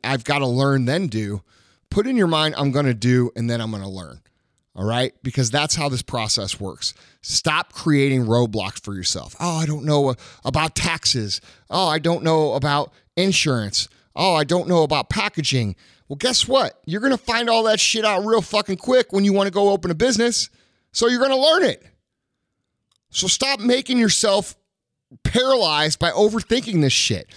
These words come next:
Some of the most successful people I know are literally dumb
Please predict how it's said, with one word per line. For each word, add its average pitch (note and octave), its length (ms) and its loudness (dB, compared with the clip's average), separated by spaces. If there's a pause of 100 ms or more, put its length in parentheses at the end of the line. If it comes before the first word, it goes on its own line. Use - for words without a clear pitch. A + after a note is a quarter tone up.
(180)
Some B3+ 320 0
of C#4 60 4
the C4+ 80 2
most G#3+ 300 2
successful G#3+ 720 0
people A3 440 -2
I D3+ 140 2
know D3 380 0 (300)
are C#3+ 180 4
literally C#3+ 880 2 (420)
dumb F#3 320 2